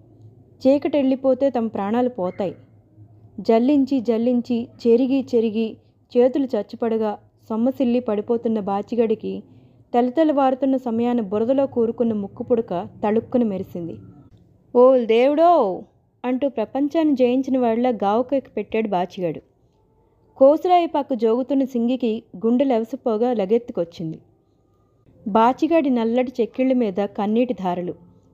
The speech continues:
సింగి భళ్ళు భళ్ళున నవ్వుతూ ఏడ్చింది ముక్కు పుడకను చూసి. సూర్యుడు పది బారలు పైకి సాగాడు. ముక్కు పుడక భూమయ్య గారికిచ్చి వచ్చిన బాచిగాడిని చూసి సింగి అడిగింది, "ఏదన్నా బహుమానం ఇచ్చారా?"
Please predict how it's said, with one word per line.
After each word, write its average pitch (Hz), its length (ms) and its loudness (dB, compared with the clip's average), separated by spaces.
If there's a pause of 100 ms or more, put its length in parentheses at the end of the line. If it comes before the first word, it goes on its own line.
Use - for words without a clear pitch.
(440)
సింగి 277 280 4
భళ్ళు 233 320 2
భళ్ళున 240 380 0
నవ్వుతూ 226 400 -2
ఏడ్చింది 180 520 -4 (180)
ముక్కు 208 200 -10
పుడకను 220 440 -2
చూసి. 170 260 -10 (1000)
సూర్యుడు 294 340 4
పది 226 220 2
బారలు 220 360 0
పైకి 220 280 -2
సాగాడు. 175 440 -4 (960)
ముక్కు 233 240 0
పుడక 311 240 0
భూమయ్య 247 440 2
గారికిచ్చి 247 640 -2 (380)
వచ్చిన 220 260 0
బాచిగాడిని 233 640 0
చూసి 214 240 -4
సింగి 220 320 -4
అడిగింది, 180 400 -4 (520)
"ఏదన్నా 233 360 4
బహుమానం 214 440 -2
ఇచ్చారా?" 233 640 -2